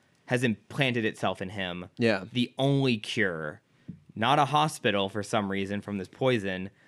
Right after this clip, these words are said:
Speaker 1: the only cure for him, and instead of being blood, it could be, like, the demon
Speaker 2: Yeah.
Speaker 1: stuff coming out of him.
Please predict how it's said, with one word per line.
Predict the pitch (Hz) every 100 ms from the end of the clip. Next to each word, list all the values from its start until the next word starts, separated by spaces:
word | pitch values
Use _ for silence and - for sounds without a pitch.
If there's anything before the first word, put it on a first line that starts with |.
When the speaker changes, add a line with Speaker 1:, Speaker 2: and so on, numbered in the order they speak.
| _
Speaker 1:
the | - 120 139
only | 143 151 143
cure | 131 - 131 120
for | - 107
him, | 110 98 92 98 -
and | 143
instead | 139 151 165
of | 151
being | 139 127
blood, | 101 113 107
it | 101
could | 117 107
be, | 110
like, | 104 104 110
the | 104
demon | 107 110 98 92 92 - -
Speaker 2:
Yeah. | 151 143 107
Speaker 1:
stuff | 95 87 -
coming | 101 92
out | 87
of | 90
him. | 98 95